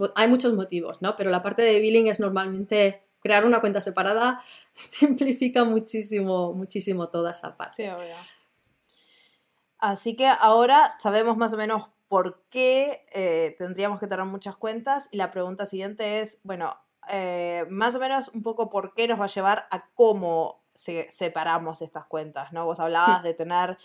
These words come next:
Speaker 2: eh, matrices de equipos y productos y... y,
Speaker 1: Exacto.
Speaker 2: y esas matrices pueden tener N dimensiones,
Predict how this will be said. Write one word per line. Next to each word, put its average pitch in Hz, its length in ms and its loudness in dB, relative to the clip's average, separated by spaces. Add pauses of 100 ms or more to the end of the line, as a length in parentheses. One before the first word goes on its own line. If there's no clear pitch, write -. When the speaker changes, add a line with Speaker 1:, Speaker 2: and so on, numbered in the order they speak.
(300)
Speaker 2:
eh, 180 400 -2
matrices 185 880 -4
de 160 520 0
equipos 180 580 -6
y 170 40 -12
productos 175 880 -6
y... 156 320 -10 (400)
y, 202 140 -6
Speaker 1:
Exacto. 180 480 -4 (160)
Speaker 2:
y 233 100 -4
esas 208 300 -2
matrices 226 340 0
pueden 214 220 2
tener 190 280 -2
N 202 220 0
dimensiones, 156 680 -6